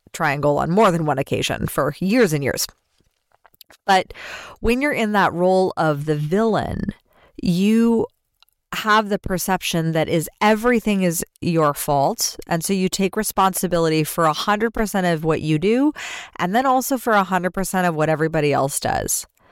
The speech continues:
And here's the thing about attachment, is you ain't responsible for that hundred percent of what everybody else does.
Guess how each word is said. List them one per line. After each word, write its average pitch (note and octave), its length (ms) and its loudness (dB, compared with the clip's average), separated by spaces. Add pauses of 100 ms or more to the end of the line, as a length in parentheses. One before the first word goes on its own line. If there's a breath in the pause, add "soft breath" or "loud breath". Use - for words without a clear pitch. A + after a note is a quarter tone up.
(540 loud breath)
And F3+ 120 0
here's B3+ 200 2
the C#4 100 -2
thing G3+ 220 -2
about E3 240 0
attachment, - 720 -6 (840 loud breath)
is E3+ 460 2 (220)
you G#3 220 2
ain't D#4+ 180 2
responsible G#3 1040 0
for - 200 -2
that F3 180 6
hundred F#3+ 220 0
percent E3+ 320 0
of D#3 60 0
what D#3 120 0
everybody D3+ 340 0
else C3+ 240 0
does. - 380 -4